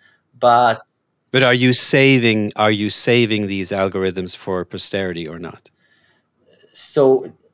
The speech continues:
Speaker 1: the system is, we didn't build, we didn't design the system, um, specifically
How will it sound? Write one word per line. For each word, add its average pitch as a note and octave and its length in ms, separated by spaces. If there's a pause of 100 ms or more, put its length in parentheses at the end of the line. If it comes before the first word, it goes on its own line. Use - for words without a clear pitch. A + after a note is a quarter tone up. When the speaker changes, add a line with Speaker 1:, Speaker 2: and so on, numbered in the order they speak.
(140)
Speaker 1:
the C3 180
system G#3 580
is, C#3 180
we C3 140
didn't E3 420
build, C#3 500
we C3 100
didn't C3+ 200
design C3 440
the A#2+ 80
system, C#3+ 640 (280)
um, A2+ 240
specifically - 880